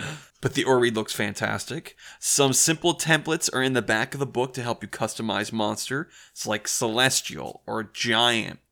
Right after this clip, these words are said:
These are cool to be able to beef up some lower C R monsters, and there's ones that will help you reduce some higher C R.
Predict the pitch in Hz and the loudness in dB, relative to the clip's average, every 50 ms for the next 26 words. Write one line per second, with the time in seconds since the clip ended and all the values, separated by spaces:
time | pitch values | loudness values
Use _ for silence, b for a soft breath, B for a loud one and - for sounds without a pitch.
0 | _ - 160 180 185 190 185 - - 151 156 165 156 151 120 135 135 117 120 110 | _ -2 0 2 2 0 -2 0 2 4 4 4 2 0 0 0 0 0 0 -2
1 | - 113 110 104 - - 127 127 127 - - 131 123 123 - - - 107 110 113 | 0 -2 -2 -2 -2 -2 0 0 0 2 4 2 4 4 2 -2 -2 -2 0 2
2 | 113 117 120 120 - - - 120 117 113 113 117 113 113 117 117 117 - - 131 | 2 4 4 4 2 0 0 0 0 0 0 2 2 4 4 2 2 0 -2 -2
3 | 127 113 123 120 123 131 127 131 135 135 135 139 - 139 - - 120 120 120 120 | -2 -2 -2 -2 -2 -2 -2 0 2 2 2 2 2 0 0 2 2 2 2 2
4 | - B B B B B B 131 131 - 127 123 123 120 107 123 131 - - - | -2 B B B B B B 2 2 4 2 2 2 2 2 2 0 0 0 -2
5 | 113 - - 120 127 147 143 - - - 113 - - - - | -2 0 2 2 4 4 2 0 -2 -4 -4 -4 -4 -6 -6